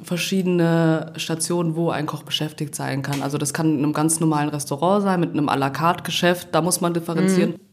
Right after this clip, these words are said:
Speaker 1: Dann auch zu einer Sterneküche, da ist der Umgangston vielleicht dann auch ein bisschen harscher, aber das ist dann auch eine andere Art von Küche, weil dann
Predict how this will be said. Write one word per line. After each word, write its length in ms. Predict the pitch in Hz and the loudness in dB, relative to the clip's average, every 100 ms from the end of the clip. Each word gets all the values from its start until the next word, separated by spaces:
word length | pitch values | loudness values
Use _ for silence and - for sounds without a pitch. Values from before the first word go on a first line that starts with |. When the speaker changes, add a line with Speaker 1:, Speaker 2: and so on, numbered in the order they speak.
| _ - | _ -12
Speaker 1:
Dann 140 | - 143 | -6 -4
auch 140 | 151 | -4
zu 120 | - | -2
einer 140 | 151 147 | 0 0
Sterneküche, 720 | - 202 247 226 208 208 196 | 0 4 4 4 2 2 2
da 120 | 165 139 | 2 0
ist 140 | - | 0
der 120 | - | -2
Umgangston 500 | 160 160 156 - 156 | 0 -2 -2 0 -2
vielleicht 300 | 151 143 139 | -2 -8 -8
dann 80 | - | -10
auch 120 | 147 147 | -10 -8
ein 60 | |
bisschen 360 | 139 - 135 139 - - - - | -8 -4 -4 -6 -10 -18 -12 -4
harscher, 600 | 202 240 - 208 208 208 | -2 -2 0 0 0 -4
aber 160 | 151 | -6
das 100 | 156 | -4
ist 140 | 160 165 | -2 -2
dann 100 | 151 | -2
auch 120 | 156 | -2
eine 140 | 139 - | -2 -2
andere 300 | 175 165 147 | 0 0 -2
Art 140 | 151 | -2
von 200 | - 151 | -4 -6
Küche, 380 | - 196 202 185 | -4 -4 -2 -2
weil 120 | 156 | -2
dann 220 | 151 147 | -2 -4